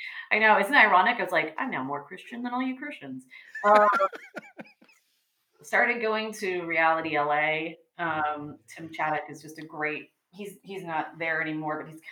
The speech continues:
Speaker 1: I guess he's moving back with his family, um, to Ventura or something, but he
Speaker 2: And that's really a Calvary
Speaker 1: Yeah.
Speaker 2: movement. The
Speaker 1: Yeah.
Speaker 2: reality movement is, was like the hip, the
Speaker 1: Yeah.
Speaker 2: hip young Calvary.
Speaker 1: Yep. Yeah. And, and, you know, I, <sighs> I'm,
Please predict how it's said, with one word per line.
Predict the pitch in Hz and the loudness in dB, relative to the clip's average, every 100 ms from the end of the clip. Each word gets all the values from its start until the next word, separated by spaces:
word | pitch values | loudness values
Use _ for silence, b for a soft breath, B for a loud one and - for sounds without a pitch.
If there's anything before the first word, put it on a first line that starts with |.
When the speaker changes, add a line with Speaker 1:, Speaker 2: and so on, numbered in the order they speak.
| - | -16
Speaker 1:
I | |
guess | 220 220 | -14 -14
he's | 208 - 175 | -16 -20 -14
moving | 165 165 | -10 -6
back | 156 160 156 - | 0 0 0 -8
with | 165 | -20
his | 160 | -20
family, | - 156 151 156 - | -16 -12 -12 -12 -4
um, | 185 180 165 170 - - | 0 0 0 -8 -14 -20
to | 165 | -18
Ventura | 165 180 160 | -16 -12 -12
or | |
something, | 160 160 160 | -12 -12 -8
but | 170 - B B B B _ | -6 -8 B B B B _
he | - 147 | -8 -4
Speaker 2:
And | 139 | -2
that's | 160 - 151 | -2 -6 -4
really | 135 170 123 | -2 0 -2
a | |
Calvary | 95 120 104 95 98 90 90 _ - 110 190 | -4 -4 -4 -4 -6 -8 -12 _ -12 -6 0
Speaker 1:
Yeah. | - | 0
Speaker 2:
movement. | - 92 - _ _ | -2 -10 -20 _ _
The | 123 | -6
Speaker 1:
Yeah. | |
Speaker 2:
reality | 113 117 127 107 | -2 0 -2 -4
movement | 104 98 95 110 104 | -8 -10 -8 -10 -10
is, | 104 123 | -12 -14
was | 101 | -10
like | 104 98 | -8 -8
the | - 101 | -8 -6
hip, | 120 110 _ _ _ _ - | -6 -8 _ _ _ _ -2
the | |
Speaker 1:
Yeah. | 117 | 2
Speaker 2:
hip | - - | 2 2
young | 113 104 | -6 -6
Calvary. | 95 101 90 95 92 _ _ - | -8 -8 -8 -10 -16 _ _ 0
Speaker 1:
Yep. | 190 190 - - _ _ | 4 4 4 -6 _ _
Yeah. | 202 208 180 - - - B B B - | 0 4 4 2 -4 -18 B B B -2
And, | 330 | -2
and, | 254 311 | 0 -2
you | 330 | 0
know, | 311 - | 0 0
I, | 220 277 254 226 - B - | 0 0 0 -4 -6 B -12
<sighs> | _ - - 165 | _ -20 -4 0
I'm, | 226 262 254 - | 2 2 0 -2